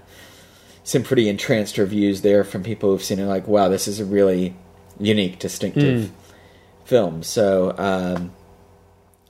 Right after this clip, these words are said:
Speaker 1: quite excited.
Speaker 2: Yeah,
Speaker 1: Um,
Speaker 2: yeah, this has made my list as well, just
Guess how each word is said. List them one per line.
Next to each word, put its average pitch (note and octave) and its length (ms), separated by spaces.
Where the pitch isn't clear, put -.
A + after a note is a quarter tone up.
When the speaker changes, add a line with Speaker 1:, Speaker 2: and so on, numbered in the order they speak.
Speaker 1:
quite C#3 240
excited. C#3 600
Speaker 2:
Yeah, B2+ 400
Speaker 1:
Um, A2 60
Speaker 2:
yeah, C3+ 100
this C#3+ 160
has A#2+ 140
made A2 160
my A2+ 100
list A2+ 240
as G#2+ 100
well, A2 200
just - 200